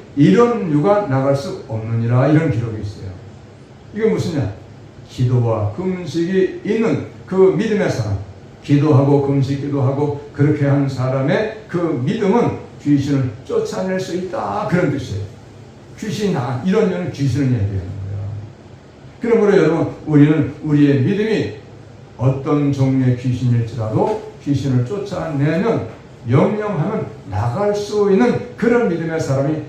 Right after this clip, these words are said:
다 되실 수 있기를 예수님의 이름으로 축복합니다. 할렐루야. 우리 이걸 믿으시죠. 그러면 왜 우리 주님은 기도하는 사람, 금식하는 사람의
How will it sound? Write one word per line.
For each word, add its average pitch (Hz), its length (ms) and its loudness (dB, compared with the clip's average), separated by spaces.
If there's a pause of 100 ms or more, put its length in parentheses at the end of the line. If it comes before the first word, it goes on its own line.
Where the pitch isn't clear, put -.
(120)
다 131 180 2
되실 131 280 0
수 - 120 -8
있기를 180 600 0
예수님의 147 600 2
이름으로 117 280 0
축복합니다. 104 580 0
할렐루야. 113 880 2 (200)
우리 160 280 -4
이걸 117 260 -2
믿으시죠. 101 440 -10 (540)
그러면 170 400 2
왜 156 280 6
우리 190 380 0
주님은 120 760 -2 (440)
기도하는 190 580 2
사람, 110 260 -6 (380)
금식하는 196 920 2
사람의 220 680 -2